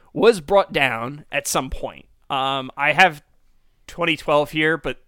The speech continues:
I actually found out after the fact that it wasn't twenty twelve. There's a whole bunch of stuff. I'll talk about that later. Um, according to the reproduction, two of the accounts this week come from Jan Thompson and her now defunct website,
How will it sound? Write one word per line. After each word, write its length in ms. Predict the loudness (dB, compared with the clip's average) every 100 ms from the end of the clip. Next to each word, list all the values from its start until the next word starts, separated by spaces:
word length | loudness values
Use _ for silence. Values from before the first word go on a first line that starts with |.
| _ 2
I 100 | 6
actually 300 | 4 2 -2
found 240 | 0 4
out 120 | 4 6
after 240 | 4 4
the 100 | -2
fact 360 | 2 2 2 _ _ _
that 80 | -6
it 60 |
wasn't 220 | -4 -4 -6
twenty 220 | -6 -6
twelve. 420 | 0 2 2 0
There's 160 | -6 -6
a 80 | -2
whole 160 | -2
bunch 180 | -2 -4
of 80 | -6
stuff. 300 | -6 -6 -8 -14
I'll 80 | -10
talk 240 | -10 -8
about 180 | -10 -12
that 160 | -14
later. 320 | -14 -18 -20 _ _ _ _ _ _ 0
Um, 580 | 4 4 2 0 -6 -12 _ _ _ _ _ _ _ _ _
according 420 | -12 2 4 4
to 60 | 2
the 80 | 2
reproduction, 680 | 2 4 4 2 -4 -6 -12 _ _ -8
two 220 | -4 -2
of 80 | -2
the 120 | -2
accounts 360 | -2 -4 -6 -10
this 220 | -12 -12
week 360 | -14 -14 -16 -10
come 180 | -8 -8
from 200 | -10 -10
Jan 340 | -4 -2 -2
Thompson 680 | -4 -6 -6 -8 -14 -16 -20 _ -12
and 120 | -6
her 140 | -6
now 240 | -4 -2 -2
defunct 400 | -4 -4 -6 -4
website, 480 | -6 -6 -6 -8